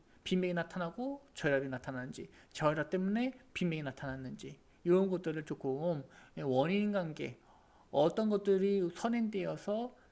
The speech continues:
음, 빈맥이나 서맥이 나타나는지 조금 기억해 볼 필요가 있겠다. 요거를 조금 더 계속적으로 강조하고 있고요.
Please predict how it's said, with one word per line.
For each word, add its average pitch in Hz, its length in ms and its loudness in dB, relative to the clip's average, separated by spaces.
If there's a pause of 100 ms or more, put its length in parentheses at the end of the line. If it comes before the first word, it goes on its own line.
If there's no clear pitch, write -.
(120)
음, 139 240 -8 (1600)
빈맥이나 160 400 0
서맥이 190 320 -2
나타나는지 175 580 -4
조금 156 320 -8
기억해 147 360 -6
볼 143 240 -6
필요가 180 520 -6 (280)
있겠다. 151 640 -8 (1400)
요거를 147 300 -6
조금 165 300 -6
더 208 460 0 (260)
계속적으로 147 540 -6
강조하고 151 760 -4
있고요. 160 680 0